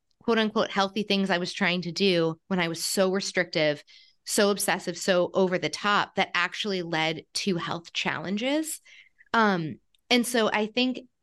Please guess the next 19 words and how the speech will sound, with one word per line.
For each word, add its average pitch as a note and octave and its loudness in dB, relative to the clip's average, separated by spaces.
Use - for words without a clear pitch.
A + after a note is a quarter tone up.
it's G#3 2
helpful F#3+ -2
for G#3+ -4
people F3 -2
to G3 0
read E3 0
their D3 -2
research D3+ -4
about F3 2
how F3+ 0
this F#3+ 0
way F3+ 2
of F#3 -2
thinking F3+ -2
about F3+ -2
food F3 0
is G3 4
not F3+ 2
anti-health. E3+ -2